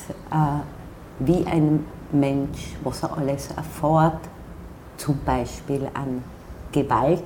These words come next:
Deshalb habe ich auch gesagt, vom Opfer zum Täter oder an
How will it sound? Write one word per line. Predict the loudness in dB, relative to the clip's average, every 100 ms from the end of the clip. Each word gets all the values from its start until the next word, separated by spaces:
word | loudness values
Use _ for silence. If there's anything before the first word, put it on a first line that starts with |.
| -10 -16 -16 -16 -12 -4
Deshalb | -2 2 2
habe | 2 0
ich | 0
auch | -4 -4 -10
gesagt, | -8 -4 -2 -4 -6
vom | -4 -4 -4 -10 -18 -14 -2
Opfer | -2 -2 -2 -2 -4 -16 -18 -18 -18 -12
zum | -4 -2 -2 -8 -16 -18 -18 -18 -18 -18 -18 4
Täter | 8 8 6 2 2 -6 -12 -16 -16 -10 0
oder | 2 4 2 0 0
an | 0 0 -2